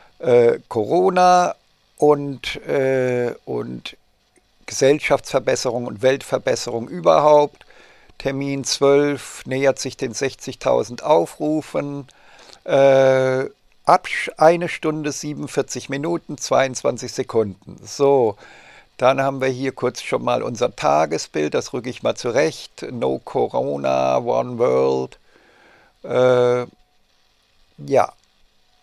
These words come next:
sozusagen. Ich glaube, so sehen Sie es ganz gut. Ähm, dann haben wir hier, wir machen heute, ja, wir machen heute also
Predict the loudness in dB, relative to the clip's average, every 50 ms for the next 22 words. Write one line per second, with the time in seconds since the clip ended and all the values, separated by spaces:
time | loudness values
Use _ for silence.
0 | _ _ _ _ _ _ -16 -12 -10 -10 -10 -10 -12 -10 -6 -6 -4 -4 -6 -10
1 | -12 -6 -2 0 0 0 -2 -4 -4 -4 -4 -4 -4 -4 -4 -4 -4 -4 -8 -10
2 | -10 -10 -6 -2 -2 -2 -2 -2 -8 -10 -8 -6 -4 -4 -4 -6 -8 -12 -18 -18
3 | -18 -20 _ -12 -8 -4 -2 -2 0 -2 -2 -4 -6 -12 _ _ _ _ _ _
4 | _ _ _ -18 -18 -18 -20 _ -20 -20 -20 _ _ _ _ 0 2 2 0 -2
5 | -4 -4 0 2 2 2 2 0 -2 -6 -10 -8 -6 -6 -6 -8 -10 -8 -6 -4
6 | -2 -2 -2 -2 -4 -8 _ _ _ _ _ _ _ _ _ _ _ _ _ _
7 | _ _ _ _ _ _ _ _ -10 -8 -4 -2 0 -2 -2 -2 -6 -6 -2 0
8 | 2 2 2 0 0 0 0 0 0 -2 -6 _ _ _ _ _ _ _ _ _
9 | _ _ _ _ -4 0 2 2 2 2 -2 -6 -12 _ _ _ _ _ _ _
10 | _ _ _ _ _ _ _ _ _ _ _ -8 -6 -2 -2 -2 -2 -4 -6 -10
11 | -8 -4 -4 -2 -4 -2 -2 -4 -4 -2 -2 -4 -4 -6 -6 -6 -6 -4 -4 -4
12 | -6 -6 -8 -10